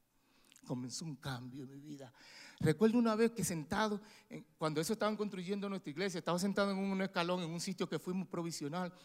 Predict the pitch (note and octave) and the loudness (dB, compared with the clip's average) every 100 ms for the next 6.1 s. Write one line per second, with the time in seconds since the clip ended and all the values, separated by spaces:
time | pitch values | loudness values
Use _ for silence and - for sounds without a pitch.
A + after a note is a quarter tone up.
0 | - - - D3 E3+ F#3+ F3+ F3+ F3 C#3+ | -20 -14 -2 0 2 0 -2 -2 -4 -6
1 | D#3 E3+ D#3 D#3 D3 F3 F3+ F3 - _ | -6 -6 -6 -6 -6 -6 -6 -8 -14 _
2 | C3 C3+ - E3+ D#3 C#3 - - - - | -10 -8 -6 -4 -4 -6 -12 -16 -20 -6
3 | C#3 F3 F#3 F3+ E3+ - C#3 D3+ E3 D#3 | -2 0 0 0 -2 -4 -6 -6 -6 -6
4 | C3+ D3+ D3+ B2+ B2 - A#2 - C3 C3+ | -4 -4 -2 -2 -4 -8 -12 -8 -4 -2
5 | C3+ C#3+ C#3 B2 C3+ B2+ B2 A#2 C3+ - | -2 -4 -6 -4 -4 -4 -6 -8 -10 -8
6 | A#2+ | -12